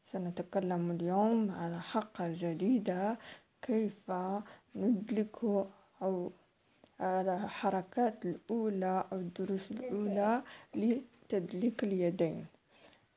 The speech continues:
فاليدين نبسطها جيدا هكذا،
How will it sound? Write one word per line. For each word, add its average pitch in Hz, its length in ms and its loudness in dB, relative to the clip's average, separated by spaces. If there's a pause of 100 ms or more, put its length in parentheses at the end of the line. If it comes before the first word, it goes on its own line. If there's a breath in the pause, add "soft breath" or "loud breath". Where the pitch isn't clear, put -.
(120)
فاليدين 185 1000 2 (520 loud breath)
نبسطها 196 960 -2
جيدا 202 840 0 (1040)
هكذا، 175 640 -6